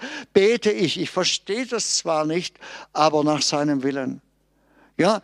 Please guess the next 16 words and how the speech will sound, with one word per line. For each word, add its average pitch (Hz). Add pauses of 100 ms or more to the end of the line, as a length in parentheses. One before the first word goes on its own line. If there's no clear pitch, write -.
gestern 202
hatte 196
ich 180
als 180
Beispiel 190
das 175
erzählt 175
von 175
dieser 165
kranken 160
Frau, 147
die 165
in 151
Hannover 143
war, 110
ne? 139